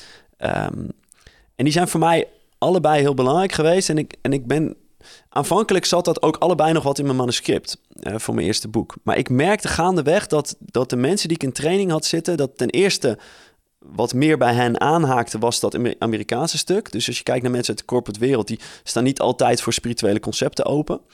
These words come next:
Eh, dus het heeft wat meer bewerking nodig. En ten tweede dat ik, dat ik er zelf ook nog niet helemaal uit was, welke, welke weg dat, dat voor mij had. Ehm, en, en wat ik merk is dat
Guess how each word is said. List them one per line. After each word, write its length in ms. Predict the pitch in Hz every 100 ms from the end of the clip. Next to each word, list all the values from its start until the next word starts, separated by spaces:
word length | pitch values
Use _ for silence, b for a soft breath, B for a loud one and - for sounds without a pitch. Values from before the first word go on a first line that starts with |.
| B B B
Eh, 240 | - 107
dus 120 | 110 110
het 100 | 113
heeft 180 | 127
wat 120 | - 123
meer 180 | 127
bewerking 500 | 117 110 117 147 156
nodig. 320 | 151 156 156 - B B B B
En 100 | -
ten 140 | 131 143
tweede 340 | - 202 185
dat 140 | 170
ik, 220 | 165 165 - -
dat 180 | 139
ik 100 | 170
er 60 | 151
zelf 220 | 131 165
ook 120 | 143
nog 120 | 170 139
niet 120 | 113
helemaal 220 | 101 95
uit 220 | 69 78
was, 180 | - 104
welke, 520 | 107 117 117 110 110 -
welke 300 | 101 107 110
weg 180 | 113 -
dat, 240 | 110 -
dat 220 | - 107 -
voor 120 | 107
mij 200 | 110 113
had. 280 | 101 - - _ B B B B B
Ehm, 480 | - 107 110 110 110 113 B B B B B B _ _
en, 180 | - 127
en 180 | - 127
wat 140 | 139
ik 120 | 156 131
merk 380 | 131 170 208
is 160 | - -
dat 340 | 151 143 -